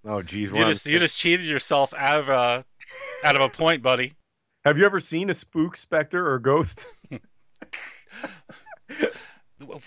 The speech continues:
Speaker 2: yeah, I've seen the first two.
Speaker 1: <laughs>
Speaker 2: And Samhainophobia just sounds like complete bullshit, but that's really what they call it. The, the
Speaker 1: Yeah.
Speaker 2: fear of Halloween is Samhainophobia.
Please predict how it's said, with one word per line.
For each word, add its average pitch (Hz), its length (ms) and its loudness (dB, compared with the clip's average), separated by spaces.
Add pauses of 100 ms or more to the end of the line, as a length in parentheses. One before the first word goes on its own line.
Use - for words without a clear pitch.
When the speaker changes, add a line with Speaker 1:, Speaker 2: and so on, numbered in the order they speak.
Speaker 2:
yeah, 104 460 0 (120)
I've 165 140 0
seen 202 200 -6
the 175 60 -2
first - 340 -2
two. 98 220 -10 (360)
Speaker 1:
<laughs> - 40 -12 (3000)
Speaker 2:
And 131 140 -10
Samhainophobia 151 1000 -2
just 117 180 -8
sounds 127 260 -2
like 107 100 -8
complete 120 380 -12
bullshit, 117 400 -4
but 127 100 -6
that's 139 240 -2
really 135 320 0
what 127 160 -6
they 135 120 0
call 165 300 0
it. - 200 -8
The, 127 180 -8
the 143 80 2
Speaker 1:
Yeah. 196 120 8
Speaker 2:
fear 143 160 4
of 160 80 -2
Halloween 131 460 2
is 127 120 -10
Samhainophobia. 127 1120 -4